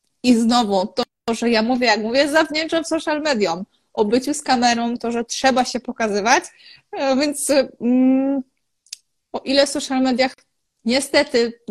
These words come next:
dużo złego nam przyniosły, e, to też mają dużo swoich plusów i, e, osoby, które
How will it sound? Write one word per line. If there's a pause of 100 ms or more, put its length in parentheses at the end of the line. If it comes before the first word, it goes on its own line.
(180)
dużo
złego
nam
przyniosły, (640)
e,
to
też
mają
dużo
swoich
plusów (300)
i, (240)
e, (480)
osoby,
które